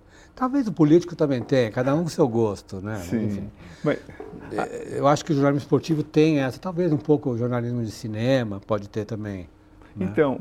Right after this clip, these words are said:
Speaker 2: pô, e agora, Fábio, eu queria, como última pergunta, que você,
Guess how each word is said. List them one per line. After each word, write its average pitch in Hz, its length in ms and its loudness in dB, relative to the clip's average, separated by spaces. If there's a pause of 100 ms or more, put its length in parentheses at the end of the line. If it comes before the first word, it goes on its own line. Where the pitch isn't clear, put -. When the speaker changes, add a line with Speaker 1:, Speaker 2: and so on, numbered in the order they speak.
Speaker 2:
pô, - 180 -6
e 131 200 2
agora, 135 300 2
Fábio, 156 220 2
eu 147 40 2
queria, 180 580 0
como 160 240 0
última 175 240 -2
pergunta, 143 480 -2
que 165 100 -8
você, 156 880 4